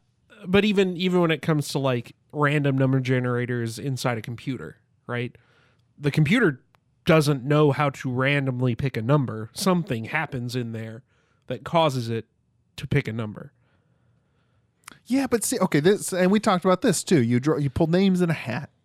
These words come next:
Speaker 1: Yeah.
Speaker 2: right? Let's say we got you, Vargas in a hat, Brian in a hat, Brendan in a hat,
Speaker 1: Yeah.
Speaker 2: Bella in a hat.
Speaker 1: Uh-huh.
Speaker 2: Now, of course, we put those in there,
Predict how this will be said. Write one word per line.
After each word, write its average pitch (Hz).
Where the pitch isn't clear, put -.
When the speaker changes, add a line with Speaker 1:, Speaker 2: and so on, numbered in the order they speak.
Speaker 1:
Yeah. 160
Speaker 2:
right? 175
Let's 196
say 147
we 131
got 107
you, 143
Vargas 170
in 170
a 151
hat, 139
Brian 120
in 110
a 107
hat, 107
Brendan 139
in 98
a 101
hat, 185
Speaker 1:
Yeah. 135
Speaker 2:
Bella 135
in 160
a 160
hat. 147
Speaker 1:
Uh-huh. 131
Speaker 2:
Now, 156
of 151
course, 277
we 175
put 269
those 123
in 104
there, 190